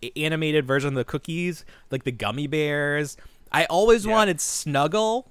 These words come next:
Speaker 1: from, you know, like, the, the
Speaker 2: Oh,
Speaker 1: fabric
Speaker 2: sure.
Speaker 1: bear. I would love an
Speaker 2: Yes.
Speaker 1: articulates. He would fit in so well with Elf. That would just be the dream team right there.
Speaker 2: You find
Speaker 1: Oh,
Speaker 2: that,
Speaker 1: there's
Speaker 2: um,
Speaker 1: too many. There's too
Speaker 2: Funko
Speaker 1: many.
Speaker 2: does a lot of that. The
Speaker 1: They do.
Speaker 2: branded.
Speaker 1: They do in the pop. Yeah, they do a lot. Of
Speaker 2: Yeah.
Speaker 1: that.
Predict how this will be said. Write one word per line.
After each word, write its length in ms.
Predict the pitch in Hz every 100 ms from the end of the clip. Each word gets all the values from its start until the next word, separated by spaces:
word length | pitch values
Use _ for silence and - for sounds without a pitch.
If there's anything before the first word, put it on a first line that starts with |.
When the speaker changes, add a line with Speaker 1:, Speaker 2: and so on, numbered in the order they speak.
| 202
Speaker 1:
from, 360 | - 185 165 -
you 100 | 165
know, 120 | 156 139
like, 200 | 123 127
the, 180 | 117
the 80 | 123
Speaker 2:
Oh, 220 | 131 165
Speaker 1:
fabric 320 | 131 127 165 131
Speaker 2:
sure. 80 |
Speaker 1:
bear. 240 | 156 190 202
I 80 | 160
would 120 | 143
love 160 | 175
an 60 | 190
Speaker 2:
Yes. 80 | 139
Speaker 1:
articulates. 680 | 139 175 - 175 151 - - -
He 100 | 196
would 120 | 196
fit 160 | - 190
in 140 | 156
so 320 | 131 - 139
well 280 | 139 135 131
with 120 | 131 117
Elf. 340 | 95 95 123 -
That 100 | 120
would 80 | 120
just 160 | 123
be 80 | 120
the 100 | 101
dream 420 | 90 87 92 98
team 380 | 113 - 80 78
right 140 | 76 -
there. 400 | 80 73 73 76 - - - 139
Speaker 2:
You 80 |
find 340 | - 151 160 160
Speaker 1:
Oh, 40 |
Speaker 2:
that, 160 | 131 123
Speaker 1:
there's 260 | 123 117 110
Speaker 2:
um, 80 |
Speaker 1:
too 220 | 110 160 156
many. 500 | 117 101 82 80 107
There's 140 | 95 -
too 160 | -
Speaker 2:
Funko 240 | 160 170 160
Speaker 1:
many. 120 | 113
Speaker 2:
does 200 | 113 113
a 40 |
lot 240 | 113 110 107
of 100 | 107
that. 280 | 101 95 - - - - - - -
The 80 | 123
Speaker 1:
They 120 | 143
do. 20 | 143
Speaker 2:
branded. 200 | 139 104
Speaker 1:
They 120 | 127
do 320 | 127 127 123
in 80 | 123
the 80 | 110
pop. 360 | - 95 92 -
Yeah, 220 | 98 82 78
they 100 | 82
do 160 | 85
a 40 | 80
lot. 120 | -
Of 60 | 120
Speaker 2:
Yeah. 240 | 110
Speaker 1:
that. 80 | 104